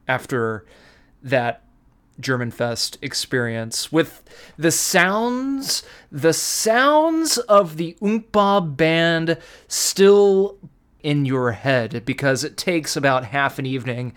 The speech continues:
to get the sounds of a tuba and the accordion out of there. I don't know. Are, are you a tuba fan? For some reason, I look at you and I think, "Matt would perform a crazy good tuba solo if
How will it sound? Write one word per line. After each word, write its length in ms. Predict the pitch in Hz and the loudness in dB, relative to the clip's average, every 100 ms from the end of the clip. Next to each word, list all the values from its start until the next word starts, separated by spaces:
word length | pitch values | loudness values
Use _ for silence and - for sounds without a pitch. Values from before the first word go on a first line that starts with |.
| - - - | -16 -20 -10
to 100 | - | -2
get 260 | 143 156 156 | 2 2 2
the 100 | 151 | -2
sounds 500 | 135 143 135 139 135 | -2 2 2 2 0
of 200 | - 127 | -4 -6
a 40 | |
tuba 540 | 127 - 160 151 151 151 - - _ | -6 -4 2 4 2 0 -10 -20 _
and 440 | 139 135 127 123 - _ _ _ | -2 0 0 -2 -8 _ _ _
the 120 | 165 151 | -2 -2
accordion 680 | - 151 143 123 107 101 - _ _ _ | 0 0 2 0 -4 -10 -14 _ _ _
out 160 | 131 113 | -6 -6
of 80 | 104 | -6
there. 240 | 104 110 - _ _ _ _ | -14 -18 -20 _ _ _ _
I 60 | 151 | 2
don't 100 | 143 | 4
know. 240 | 127 110 - | 2 -2 0
Are, 160 | 156 | 2
are 80 | 180 | 4
you 160 | 175 214 | 2 2
a 40 | |
tuba 380 | - - 190 190 | 0 -2 2 0
fan? 420 | 180 185 180 202 - _ - _ _ | 2 2 2 0 -6 _ -20 _ _
For 100 | - | -8
some 240 | 165 202 190 | 0 2 4
reason, 220 | 190 165 | 4 4
I 60 | 156 | 4
look 200 | 160 160 | 2 2
at 140 | 170 | 0
you 80 | 160 | 0
and 100 | 151 | 0
I 60 | |
think, 480 | 143 151 139 131 - _ | -2 0 -2 -4 -10 _
"Matt 520 | 202 180 196 202 - | -2 2 4 2 -2
would 540 | 185 170 170 156 180 - | 0 2 4 2 -4 -8
perform 540 | 151 165 160 156 156 | -10 -2 2 2 0
a 100 | 156 | -6
crazy 520 | - - 175 175 151 | -8 -6 0 0 0
good 440 | 156 147 147 139 123 | -2 0 0 0 -6
tuba 320 | - 160 147 | -6 0 0
solo 600 | - 147 143 135 117 113 - | 0 2 2 2 -2 -6 -4
if 420 | 131 127 - - | -2 -2 -6 -20